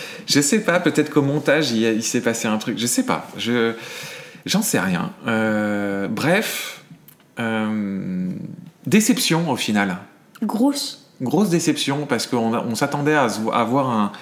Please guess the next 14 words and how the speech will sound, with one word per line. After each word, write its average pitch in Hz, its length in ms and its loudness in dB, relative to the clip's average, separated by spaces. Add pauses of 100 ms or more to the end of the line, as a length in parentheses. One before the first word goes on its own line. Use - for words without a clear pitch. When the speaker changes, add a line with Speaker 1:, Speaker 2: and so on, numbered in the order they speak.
(320)
Speaker 1:
un 135 160 4
petit 131 180 -2
film 160 260 0
bien 135 260 4
nerveux, 151 440 4
bien 156 200 4
vénère. 165 380 4 (160)
Speaker 2:
Ouais. 330 220 6 (380)
Bah, 339 100 6 (120)
ça 381 240 4 (140)
part 659 300 4
d'une 320 200 4
intention 330 480 2
vénère, 320 160 4